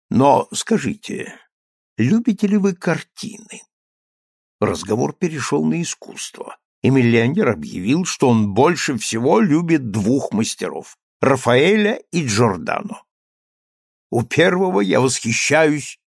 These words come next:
небесной гармонией, а у второго — вакхизмом. Вы не собираетесь приобрести что-нибудь из их картин?» спросил его спутник, не глядя на него.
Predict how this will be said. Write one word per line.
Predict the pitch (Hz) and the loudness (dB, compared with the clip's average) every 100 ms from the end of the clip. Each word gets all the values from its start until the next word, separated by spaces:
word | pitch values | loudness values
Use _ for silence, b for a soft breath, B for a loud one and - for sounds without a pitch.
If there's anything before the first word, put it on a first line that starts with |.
| _ | _
небесной | 123 117 101 139 139 127 - 120 110 | 0 2 2 2 2 -2 -2 0 0
гармонией, | 107 90 82 - - - - - _ _ _ _ _ | -2 -2 -6 -8 -10 -14 -20 -20 _ _ _ _ _
а | 131 104 | 0 0
у | |
второго — | - - - 147 196 127 - | 0 -6 0 2 4 2 2
вакхизмом. | 131 127 - - - 107 - - - - - _ _ _ _ _ - | -2 0 -4 -8 -6 -6 -6 -12 -12 -14 -16 _ _ _ _ _ -14
Вы | 85 104 104 98 - | -6 -2 -2 -4 -4
не | 117 | -4
собираетесь | 98 120 131 190 262 - - - | -2 0 0 0 -2 -4 -10 -2
приобрести | 131 160 135 165 123 - 139 | 0 2 2 0 -2 -4 -4
что-нибудь | 107 - 110 98 101 120 156 | -4 -2 -4 -4 -4 -2 -2
из | 123 | -2
их | 143 - | -4 -2
картин?» | 160 123 - - - _ _ _ _ - | -2 -2 -6 -20 -20 _ _ _ _ -12
спросил | - - 101 - 95 73 | -8 -2 -2 -2 -6 -6
его | 87 98 | -6 -8
спутник, | - 220 185 226 - - | -6 -6 -2 -2 -2 0
не | 113 | 0
глядя | 101 110 110 120 120 | 2 2 2 0 -4
на | 110 | -6
него. | 101 101 - | -6 -10 -12